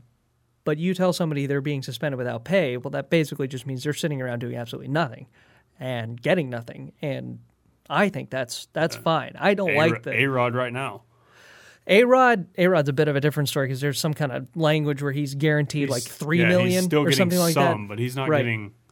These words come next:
Speaker 1: He's
Speaker 2: that,
Speaker 1: not getting his
Speaker 2: he's not
Speaker 1: thirty,
Speaker 2: getting
Speaker 1: whatever
Speaker 2: that
Speaker 1: it
Speaker 2: huge
Speaker 1: is.
Speaker 2: chunk he was supposed to get.
Speaker 1: Sure, sure. Um, but yeah, I, I,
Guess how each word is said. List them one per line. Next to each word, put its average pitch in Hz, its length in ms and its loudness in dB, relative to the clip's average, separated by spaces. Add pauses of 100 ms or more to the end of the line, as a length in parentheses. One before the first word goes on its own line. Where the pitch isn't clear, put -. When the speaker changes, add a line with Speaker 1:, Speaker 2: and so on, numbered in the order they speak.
Speaker 1:
He's 196 180 4
Speaker 2:
that, 214 80 6
Speaker 1:
not 185 100 4
getting 160 260 2
his 131 180 -2
Speaker 2:
he's - 40 -12
not - 200 -2
Speaker 1:
thirty, 147 140 2
Speaker 2:
getting 135 160 0
Speaker 1:
whatever 143 320 2
Speaker 2:
that 131 120 -2
Speaker 1:
it - 40 -
Speaker 2:
huge 123 80 2
Speaker 1:
is. 123 120 -4
Speaker 2:
chunk 117 280 -6
he 107 80 -14
was 95 200 -16 (120)
supposed - 380 -10
to 104 60 -18
get. 92 240 -18
Speaker 1:
Sure, 185 300 4
sure. 147 320 0 (680)
Um, 139 360 0 (840)
but 220 120 -4
yeah, 185 540 2
I, 175 80 0
I, 202 140 0